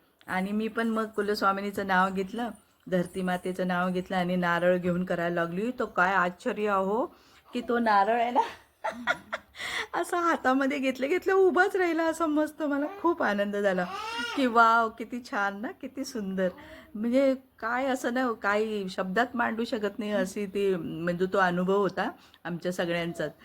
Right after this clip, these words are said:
मोनिकाने घेतलंच असतं, पण मग काय ते बाळांमुळे होतच नाही ना. मग मी ते घेतलं आणि मग मी जिथे पाणी लागलं होतं ना, तिथेच गोल गोल फिरत होती, त्यामुळे ठीक आहे. <laughs> आणि मग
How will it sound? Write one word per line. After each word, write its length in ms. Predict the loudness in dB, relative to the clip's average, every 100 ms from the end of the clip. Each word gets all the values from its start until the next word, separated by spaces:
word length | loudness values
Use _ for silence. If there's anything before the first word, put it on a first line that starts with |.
| -20 _
मोनिकाने 520 | -2 0 0 2 2 2
घेतलंच 460 | 0 0 0 0
असतं, 340 | 0 -2 -2 -2
पण 220 | -2 -4
मग 200 | -4 -4 -2
काय 240 | -2 -2
ते 240 | -4 -4 0
बाळांमुळे 580 | 4 4 4 0 -2 -2
होतच 400 | -2 -4 -4 -6
नाही 180 | -8
ना. 100 | -8 -12 _ -20 -14 -4
मग 160 | -2
मी 220 | 0 0 2
ते 80 | 0
घेतलं 400 | 2 0 0 2
आणि 240 | 2 0 0
मग 220 | -2 -2
मी 200 | -2 -2
जिथे 320 | -2 -4 -2
पाणी 340 | 0 0 0 0
लागलं 260 | 0 0
होतं 220 | 0 0 -2
ना, 80 |
तिथेच 340 | -4 -4 -4 -4
गोल 280 | 0 2 4
गोल 160 | 2
फिरत 280 | 0 -4 -4
होती, 240 | -6 -10 -10
त्यामुळे 420 | -8 -6 -4 -4 -8 -16 -20 _ -16 -8
ठीक 280 | -6 -6 -4
आहे. 120 | -4 -4 -10 -16 -10 -10 -8 -10 -10 -14 -18 _ -20 -20 _ -20 -18 -18 -20 _ -12
<laughs> 460 | -10 -10 -12 -14 -16 -20 -20 -18 -18 -14 -6
आणि 320 | -4 -2 -2
मग 260 | -2 -2